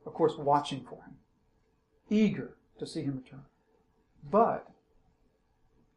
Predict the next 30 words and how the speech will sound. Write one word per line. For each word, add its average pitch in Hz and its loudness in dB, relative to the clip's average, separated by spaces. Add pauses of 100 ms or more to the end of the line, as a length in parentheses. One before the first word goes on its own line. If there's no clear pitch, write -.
(140)
he 165 -4
has 139 -4
compassion 143 -6
on 170 0
him. 233 -6 (1500)
Why 151 6
does 175 0
he 190 0
have 170 -2
compassion? 165 -8 (2250)
He, 160 0
maybe 190 6
he 196 8
can 196 4
see 208 2 (1700)
he 160 -16
doesn't 190 -2
look 175 -6
so 175 -4
good. 156 -2
He's 180 -6
wearing 156 -6 (320)
some - -14
ragged 165 -2
clothes. 151 6
Maybe 160 -4
he 160 -6
can 151 -6
see 165 -4
that 156 4